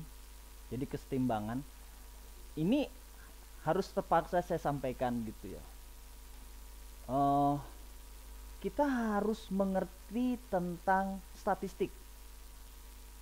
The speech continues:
Mekanika statistik tuh ya kan. Pernah, kalau pernah belajar sih, atau fisika statistik.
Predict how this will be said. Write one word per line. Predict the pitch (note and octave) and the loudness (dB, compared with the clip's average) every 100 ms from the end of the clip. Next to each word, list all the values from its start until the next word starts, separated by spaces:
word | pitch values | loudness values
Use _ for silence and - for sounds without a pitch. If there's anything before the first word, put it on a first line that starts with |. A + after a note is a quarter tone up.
| - - - | -14 -14 -6
Mekanika | B2+ C#3+ D3 D3+ C#3+ | -2 2 2 2 2
statistik | - C#3 - C3+ - B2 A#2+ B2 - | 2 0 0 -6 -4 0 2 0 -2
tuh | A2 | -6
ya | G2+ | -4
kan. | A2+ B2 - - - | -4 -6 -8 -14 -14
Pernah, | - G2+ G2+ | -10 -6 -6
kalau | |
pernah | G#2+ A2+ | -4 -4
belajar | G#2+ A2 A2+ A2+ - | -2 -2 -2 -4 -4
sih, | - | -10
atau | G#2 - | -8 -8
fisika | - G#2+ G#2+ | -10 -8 -8
statistik. | G2 - G#2 - G2+ | -10 -10 -12 -10 -12